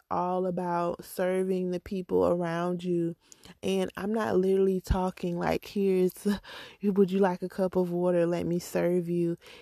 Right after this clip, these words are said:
It's about being available to build them up and to encourage them and to just want to know a little bit more about them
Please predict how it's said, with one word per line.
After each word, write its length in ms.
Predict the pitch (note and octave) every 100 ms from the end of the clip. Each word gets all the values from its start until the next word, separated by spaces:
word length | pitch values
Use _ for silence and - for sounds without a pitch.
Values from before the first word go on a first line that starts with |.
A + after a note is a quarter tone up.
| -
It's 200 | G3+ G#3
about 360 | A3 G3+ G3 F#3+
being 300 | G3 G3 F#3
available 720 | F#3 F3+ F3+ F#3 F#3+ F3+ F3
to 200 | E3+ G3+
build 500 | E3 F#3+ F3+ F3 E3+
them 260 | F3 E3+ E3+
up 260 | F3 E3+ _ - _ _ _ _ _ - - _ -
and 680 | F3+ F3+ F3 E3+ E3+ E3 E3+ _ _ _ _ _ _ _ _ _ _ -
to 380 | - G3+ F#3+ -
encourage 800 | F3 E3 - G3 F3+ F3+ F3 - F#3+
them 440 | F3 E3 - - _ - - _ -
and 400 | F#3+ F#3 F3+ F3
to 240 | - G3+
just 600 | F3+ G3 F#3 F3+ - - - -
want 460 | G3+ G#3 G3+ G3+
to 140 | - G#3+
know 360 | G3 F#3 F#3
a 40 | -
little 300 | F#3+ G3 F#3
bit 200 | F#3+ F#3
more 340 | F#3 F#3 F#3
about 460 | F3+ F3+ F3 - F3
them 420 | F#3 F#3 F3+ F3